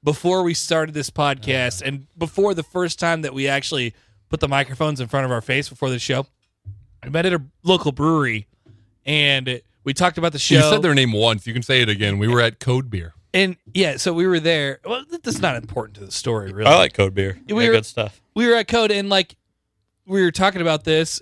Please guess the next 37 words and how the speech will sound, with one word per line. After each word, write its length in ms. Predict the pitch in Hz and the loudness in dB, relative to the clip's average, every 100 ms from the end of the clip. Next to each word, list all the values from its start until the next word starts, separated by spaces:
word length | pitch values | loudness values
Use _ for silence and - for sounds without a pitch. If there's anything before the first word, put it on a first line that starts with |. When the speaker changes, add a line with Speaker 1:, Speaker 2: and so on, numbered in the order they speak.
| - | -4
Speaker 1:
and 320 | 151 156 147 | 0 0 0
Mark 260 | 156 165 160 | 0 -2 -2
was, 160 | 143 | -2
like, 240 | 156 156 135 | 0 -2 -2
laying 240 | 156 156 | -2 0
out 160 | 151 151 | 0 0
his 160 | 147 139 | 0 -2
ideas 640 | 135 131 131 143 147 135 | -2 0 0 2 0 -2
and, 80 | 135 | -4
like, 200 | 135 - | -4 -4
his, 260 | 135 123 | -6 -6
you 100 | 131 | -4
know, 140 | 123 120 | -2 -2
vision. 340 | 120 123 131 | -2 -4 -4
It's 300 | 110 - - | -6 -12 -2
like, 180 | 170 104 | 0 2
Speaker 2:
Hopes, 120 | - | -2
dreams. 440 | - 101 98 98 - | -8 -4 -2 -4 -4
Speaker 1:
yeah, 160 | 208 214 | -2 0
and 80 | 185 | 2
he 60 | |
was 180 | 190 165 | 0 0
like, 200 | 170 156 | 0 -2
"Do 80 | 175 | -6
you 160 | 185 180 | -8 -6
think 220 | 190 185 | -6 -2
that 80 | - | 0
Speaker 2:
I 20 | |
Speaker 1:
we 40 | 117 | 2
Speaker 2:
was 80 | 104 | 4
Speaker 1:
should 80 | |
Speaker 2:
very 160 | 113 - | 4 4
Speaker 1:
have 100 | 101 | 2
guests?" 520 | 110 160 160 165 185 | 2 2 2 2 -2
Speaker 2:
vulnerable. 280 | - - - 160 | -4 -12 -10 -4
Speaker 1:
And 100 | |
I, 100 | 165 | -4